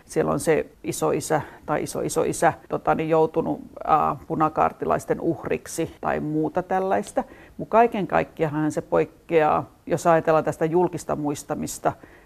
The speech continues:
Valkoinen puoli, vaikka sillä on lukuisia järjestöjä tänä päivänä yhä, jotka pitää sitä vapaussodan muistoa yllä, niin hehän pikemminkin muistelee siellä varmaan omiensa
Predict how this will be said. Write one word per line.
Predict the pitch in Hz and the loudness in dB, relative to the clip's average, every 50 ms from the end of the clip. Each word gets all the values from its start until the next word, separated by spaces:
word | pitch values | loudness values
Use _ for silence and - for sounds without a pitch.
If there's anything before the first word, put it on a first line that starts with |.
| _ _ | _ _
Valkoinen | - 196 202 202 - 190 170 156 151 135 | 4 4 6 6 6 4 4 4 4 0
puoli, | - 160 160 160 160 156 | 2 2 4 4 4 2
vaikka | 160 - - 165 | 2 0 0 -4
sillä | - - 175 165 160 156 | -2 -2 0 2 4 4
on | 156 156 | 4 4
lukuisia | 160 180 208 202 - 175 170 151 156 - 156 147 | 4 2 2 2 2 2 2 2 2 -2 -2 -2
järjestöjä | 156 156 165 160 160 160 156 156 - - - 147 151 151 | 0 2 0 0 0 0 -2 -4 -4 -4 -4 -2 -2 -2
tänä | 151 - - 165 156 156 | 0 0 0 0 0 -2
päivänä | - - 120 131 127 143 147 127 - - - _ | -2 -4 -4 -2 -2 -4 -6 -6 -6 -10 -14 _
yhä, | - 165 151 165 156 | -4 -2 0 0 0
jotka | 135 147 156 - - 160 | 0 0 -4 -4 -6 -8
pitää | - - 175 175 170 160 151 | -6 -6 -6 -2 0 -2 -2
sitä | - - 165 - | 0 -2 0 0
vapaussodan | 170 170 - 185 156 147 - - 165 143 147 151 143 | 0 0 2 0 0 0 0 -2 -2 0 0 -2 0
muistoa | 156 156 160 - - - 160 151 139 139 - | -2 -4 -4 -4 -8 -4 -2 0 0 0 2
yllä, | 185 190 170 165 151 147 143 - - | 2 2 4 4 4 4 2 0 0
niin | - 165 143 | -4 -4 -2
hehän | 160 180 175 190 196 175 151 135 - - _ - - - _ _ | 0 0 2 4 4 4 4 2 -6 -10 _ -16 -16 -16 _ _
pikemminkin | 220 214 - 220 196 180 170 160 151 - 170 165 | -4 4 4 4 4 6 4 2 2 2 2 2
muistelee | 165 175 185 202 165 - - - _ _ - 170 160 156 151 147 | 2 2 2 0 -2 -4 -8 -14 _ _ 4 6 6 6 2 2
siellä | - - 165 160 160 151 - - - | 2 0 2 4 4 2 0 -2 0
varmaan | - 170 165 160 160 156 - | 0 0 2 4 2 2 4
omiensa | 165 196 208 226 220 214 214 208 208 | 2 2 2 2 0 -2 -2 -2 -4